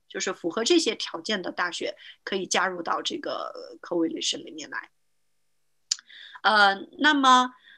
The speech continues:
呃，针对前五十的大学来说，就是我们通常申请的这些学校来说，也不是严格的前五十啊，就是我们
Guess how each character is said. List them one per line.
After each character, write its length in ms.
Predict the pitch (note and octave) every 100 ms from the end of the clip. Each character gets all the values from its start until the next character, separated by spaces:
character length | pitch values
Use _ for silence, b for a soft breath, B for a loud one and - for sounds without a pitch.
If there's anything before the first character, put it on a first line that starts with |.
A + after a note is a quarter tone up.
| B
呃， 160 | - G3+
针 280 | - C#4+ D4
对 380 | D4 B3 F#3+ F#3+
前 440 | - - F#3 F3 A#3+
五 180 | A#3+ D#3+
十 240 | - F3+
的 160 | A3 G#3+
大 220 | B3 G3+
学 180 | - F3
来 160 | E3+
说， 160 | F3+ A3+
就 120 | C4+
是 60 | B3
我 80 | E3+
们 140 | F3+
通 220 | - D4 D4+
常 240 | - F3
申 200 | A#3 B3+
请 160 | C4+ B3
的 100 | F3+
这 140 | A3
些 220 | - F#3+
学 240 | F#3+ - -
校 260 | - G#3+
来 160 | F3 E3+
说， 180 | - G#2+
也 100 | A2
不 100 | G#3
是 160 | A#3 F#3
严 300 | F3+ E3 G#3
格 140 | - D#3+
的 100 | F3
前 260 | - F3+
五 60 | -
十 100 | -
啊， 80 | -
就 120 | -
是 100 | G3
我 80 | F3+
们 140 | E3+